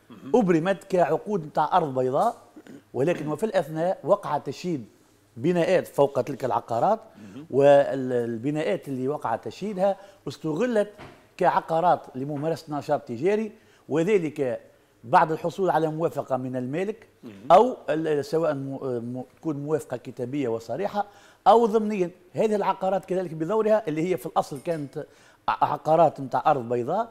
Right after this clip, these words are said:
Speaker 1: مهم.
Speaker 2: أصبحت عندها صبغة تجارية بحكم أنها أنشئت عليها عقارات تجارية وأصبحت تمارس نشاط تجاري.
Speaker 1: مهم.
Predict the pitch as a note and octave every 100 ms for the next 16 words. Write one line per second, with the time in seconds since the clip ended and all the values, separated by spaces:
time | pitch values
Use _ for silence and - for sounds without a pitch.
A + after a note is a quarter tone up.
0 | - A#2 G#2 D3+ C4+ F#3 F#3 F#3+ F#3+ A#3
1 | G3+ F#3 G#3 F3+ F3+ C#3 C#3+ A#3 F3 B3
2 | A#3 F#3+ G3+ F#3+ A#3+ F3 F3+ - D#3 F3
3 | D#3 D3+ - E3 D#3 D#3 B2+ B2+ G#3+ G3
4 | G#3 F#3+ F#3+ F#3 - - - - E3+ G3+
5 | E3 D#3+ - A#2 A#2 A2 F#3 A#3+ A#3 A#2
6 | G#2 C#3